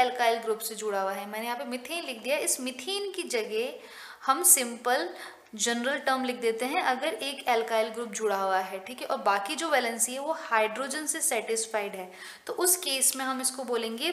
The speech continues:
primary alcohol। ये क्या हो जाएगा हमारे पास में?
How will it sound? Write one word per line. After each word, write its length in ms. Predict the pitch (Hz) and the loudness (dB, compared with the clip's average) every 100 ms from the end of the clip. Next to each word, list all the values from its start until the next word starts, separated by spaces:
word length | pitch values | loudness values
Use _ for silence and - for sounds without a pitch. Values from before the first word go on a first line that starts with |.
| 349 | -2
primary 540 | 233 220 214 220 240 262 | 6 8 8 2 -2 0
alcohol। 680 | 208 196 - 196 196 180 190 - - - - _ 196 | 0 0 -2 -4 -2 -4 -4 -12 -20 -20 -20 _ -14
ये 140 | 196 | -14
क्या 200 | 196 208 | -6 -2
हो 80 | 208 | 0
जाएगा 300 | 208 208 220 | 0 0 0
हमारे 260 | 220 214 208 | 0 -2 0
पास 360 | 214 208 - | 0 2 0
में? 280 | 247 330 508 | -2 -6 -6